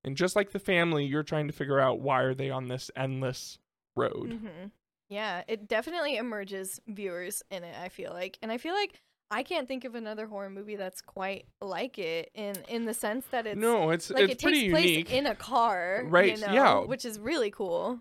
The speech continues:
Speaker 1: Probably ninety percent of the movie
Speaker 2: Yeah.
Speaker 1: is all inside of a, a car.
Speaker 2: Yeah.
Speaker 1: So, um, yeah, I mean, it's, it's, it's an interesting movie. It's, it's a, which I've said seventeen times
Speaker 2: <laughs>
Speaker 1: already, but
Speaker 2: But that's the best word
Speaker 1: Yeah, I
Speaker 2: to
Speaker 1: d-,
Speaker 2: use for
Speaker 1: right,
Speaker 2: it. It's just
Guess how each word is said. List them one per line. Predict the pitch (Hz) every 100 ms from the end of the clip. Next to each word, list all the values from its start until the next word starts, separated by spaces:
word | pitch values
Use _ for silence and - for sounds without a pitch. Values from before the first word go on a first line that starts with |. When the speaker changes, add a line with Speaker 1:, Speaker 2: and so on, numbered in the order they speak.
| -
Speaker 1:
Probably | 254 311 311 226 214 185 160 127
ninety | 131 131 135 156 180
percent | 165 147 156 156
of |
the | 135
movie | 123 131 202
Speaker 2:
Yeah. | - 277 214
Speaker 1:
is | 127 127
all | 131 127 131 135 127 - _ _ - -
inside | 147 143 135 131
of | 131
a, | 107 113 - -
a | 131
car. | - 117 113
Speaker 2:
Yeah. | 214 254
Speaker 1:
So, | 202 123 135 - _ _ _ _
um, | - 139 127 135 - _ _ _ _ _ -
yeah, | 190 240
I | 190
mean, | 214 208
it's, | 175 196 - - -
it's, | 185 - -
it's | 170
an | 190
interesting | 185 226 226 - 214
movie. | 202 196 202 190
It's, | - 139 143 - _
it's | - 143
a, | 139 139 _ -
which | - 147 151
I've | 139
said | - 156 156
seventeen | - 180 175 - 165
times | 170 151 151 160 -
Speaker 2:
<laughs> |
Speaker 1:
already, | 156 156 156 156 151 160 151
but | 120 120
Speaker 2:
But | 311 359
that's | 370 226
the | 453 285
best | 294 349 -
word | 247 277
Speaker 1:
Yeah, | 175 143
I | -
Speaker 2:
to |
Speaker 1:
d-, | -
Speaker 2:
use | 285
for | 247
Speaker 1:
right, | 220 -
Speaker 2:
it. | 143
It's |
just | -